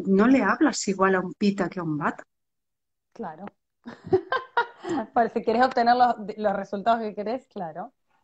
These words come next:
Speaker 1: Claro, pero las madres de antes era, "¿Cómo puede ser que a los niños lo hemos criado a los dos iguales y sean tan diferentes?". Es que no son iguales.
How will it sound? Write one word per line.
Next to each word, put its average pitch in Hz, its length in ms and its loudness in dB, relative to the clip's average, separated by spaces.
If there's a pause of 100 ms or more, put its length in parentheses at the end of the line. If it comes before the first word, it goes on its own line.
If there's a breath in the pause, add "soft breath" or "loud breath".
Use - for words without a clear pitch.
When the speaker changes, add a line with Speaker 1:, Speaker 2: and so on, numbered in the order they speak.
(100)
Speaker 1:
Claro, 208 440 4
pero 220 140 6
las 208 200 6
madres 254 320 6
de 262 80 8
antes 262 420 6
era, 220 180 2
"¿Cómo 285 200 10
puede 320 240 8
ser 208 260 2
que 208 120 0
a - 20 2
los 208 140 2
niños 247 320 8
lo 226 80 2
hemos 277 160 4
criado 247 280 2
a 202 40 4
los 196 100 0
dos 277 180 4
iguales 285 360 6
y - 40 -6
sean 240 220 2
tan 233 180 0
diferentes?". 190 720 -4 (1400)
Es 294 200 8
que 302 120 6
no 262 140 8
son 285 180 8
iguales. 277 680 8